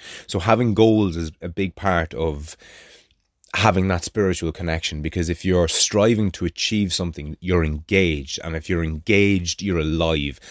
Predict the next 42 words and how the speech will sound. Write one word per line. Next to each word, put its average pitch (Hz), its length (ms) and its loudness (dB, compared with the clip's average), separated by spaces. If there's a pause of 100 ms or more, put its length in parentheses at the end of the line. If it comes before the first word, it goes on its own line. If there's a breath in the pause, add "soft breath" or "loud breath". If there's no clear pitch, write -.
(140 loud breath)
And 80 200 -6 (380)
having 101 320 2
a 90 40 0
spiritual 95 840 0 (140)
element 90 400 -2
to - 140 -6
yourself 80 540 -2 (360 loud breath)
is 95 120 2
all 101 200 8
about 87 260 0
that 80 160 -8
feeling 90 420 -2
of 82 120 -4
connectedness 82 760 -8 (300 loud breath)
with 90 260 0
whatever 104 460 6
it 98 60 4
is 101 180 4
that 80 180 -12
you're 87 140 0
engaged 80 600 -2
with. - 300 -20 (640 soft breath)
You 104 140 0
can't 117 360 2
be 101 140 0
engaged 95 560 2
in 85 80 -4
something 85 320 -4
you've 80 140 -4
no 80 200 -2
interest 92 480 -6
in. 76 160 -20
So - 140 -18
that's 92 240 0
the, 87 260 2
that's - 220 -6
the 92 100 -4
thing 85 220 -4
to 80 80 -8
watch 76 220 -4
out 80 180 0
for. - 160 -18